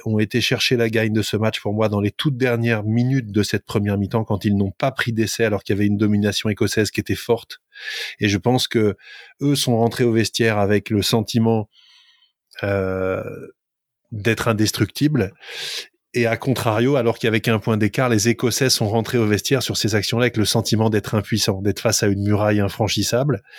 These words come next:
Et je pense que, euh, les, les stats de, de la mi-temps, euh, je, je les ai regardées, elles sont incroyables.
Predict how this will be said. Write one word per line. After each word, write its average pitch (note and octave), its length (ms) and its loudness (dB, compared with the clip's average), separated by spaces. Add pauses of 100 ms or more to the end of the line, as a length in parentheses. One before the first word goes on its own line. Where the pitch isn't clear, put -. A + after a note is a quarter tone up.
(320)
Et G2+ 120 0
je F#2+ 100 0
pense C3 320 0
que, G#2+ 360 0 (420)
euh, G2 140 0
les, G#2+ 160 2
les G#2+ 160 0
stats A#2+ 320 0
de, G#2+ 260 2
de G#2+ 100 0
la G#2+ 140 2
mi-temps, G#2+ 460 0
euh, G2 180 0
je, F#2+ 180 -4
je G#2 140 -2
les F#2+ 120 2
ai - 20 2
regardées, G2+ 320 0
elles G2+ 160 0
sont A2 240 -6
incroyables. A2+ 640 0